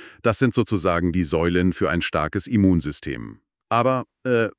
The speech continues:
trotz aller Bemühungen werden Kinder ja krank. Wann ist es denn Zeit, mit dem Kind zu uns in die Praxis oder zu einem anderen Kinderarzt zu kommen? Wann reicht die Betreuung zu Hause nicht mehr aus?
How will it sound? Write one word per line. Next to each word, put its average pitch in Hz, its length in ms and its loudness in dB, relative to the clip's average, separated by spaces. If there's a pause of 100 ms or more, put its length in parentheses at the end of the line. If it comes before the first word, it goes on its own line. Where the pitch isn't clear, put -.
(100)
trotz 151 340 -2
aller 135 220 2
Bemühungen 110 680 4
werden 92 280 2
Kinder 87 280 2
ja 90 200 2
krank. 67 460 -8 (520)
Wann 113 160 4
ist 147 100 4
es 120 100 -2
denn 98 180 0
Zeit, 107 320 -2
mit 95 140 -2
dem 90 140 0
Kind 123 280 2 (120)
zu - 140 -4
uns 107 240 2
in 101 100 -2
die 90 120 0
Praxis 117 500 -2
oder 80 300 -2
zu - 120 -6
einem 80 220 -2
anderen 85 340 0
Kinderarzt 90 640 0
zu - 80 -6
kommen? 64 360 -8 (360)
Wann 110 220 2
reicht 107 260 0
die 92 60 -6
Betreuung 85 460 0
zu - 140 -6
Hause 78 260 -2
nicht 107 180 0
mehr 90 160 -2
aus? - 320 -10